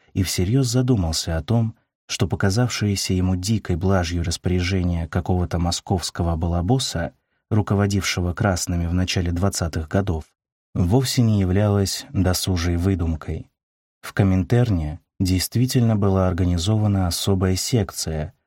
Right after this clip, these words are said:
в которую сводили людей с неординарными способностями и где изучали способы ведения классовой борьбы в потустороннем измерении. Эта догадка подтвердилась, когда до Вольфа, пусть даже в пятом-десятом пересказе,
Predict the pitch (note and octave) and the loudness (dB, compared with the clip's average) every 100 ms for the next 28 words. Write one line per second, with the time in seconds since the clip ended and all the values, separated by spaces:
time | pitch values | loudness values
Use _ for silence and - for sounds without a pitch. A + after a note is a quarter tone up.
0 | _ - - G2 G2 F#2 F2 F#2+ F2+ F2+ | _ -10 0 2 2 2 0 0 0 2
1 | E2+ E2 D#2+ F2+ G2 G2 _ - - A2+ | 0 -2 -2 0 0 -2 _ -8 0 2
2 | A2 G2 F#2+ F2 E2+ F2 E2+ - F#2+ - | 2 2 0 2 0 0 0 -2 -2 0
3 | G#2 E2+ E2 - E2 D#2 D#2+ - _ _ | 0 0 -4 -4 -6 -6 -8 -14 _ _
4 | - G2+ F2 G2 F2+ F#2+ - G2 F2 - | -4 -4 0 0 2 -2 0 0 0 -2
5 | - F#2+ F2 F2 E2 E2+ G#2 A#2+ F2 D#2+ | -2 -2 -2 -4 -4 -2 0 0 0 -2
6 | F#2+ F#2+ - F2+ E2+ E2 E2 E2 G2 G#2+ | 0 0 0 -4 -4 -2 -4 0 0 -2
7 | - _ _ - A2+ G#2 - F#2+ F2 E2+ | -6 _ _ -2 0 0 -2 0 0 0
8 | E2+ F2 E2 F#2 F2 D#2+ D#2+ D#2+ D#2 _ | 0 0 0 0 0 -2 -4 -6 -10 _
9 | _ _ _ _ _ _ _ _ _ - | _ _ _ _ _ _ _ _ _ 0
10 | C3 B2+ G#2+ G2 G2 - G2 - F#2 G2 | 0 2 0 2 0 0 -4 -2 -4 0
11 | G2+ G2 G2 D#2 D2+ - - _ _ _ | 0 2 0 -2 -4 -8 -10 _ _ _
12 | - G2 F2 F2+ F2+ F#2+ C3 - E2 D#2 | -2 0 2 0 0 2 0 -2 -8 -8
13 | _ _ _ - C3 A2 A2+ G#2 G2 - | _ _ _ 0 0 2 2 0 -2 0
14 | A#2 F#2+ F#2 F#2+ - G2 F2+ E2+ F2+ E2+ | 0 2 0 0 0 -2 -2 -2 -2 -2
15 | - C#3 G2 D#2 | 0 -2 0 -6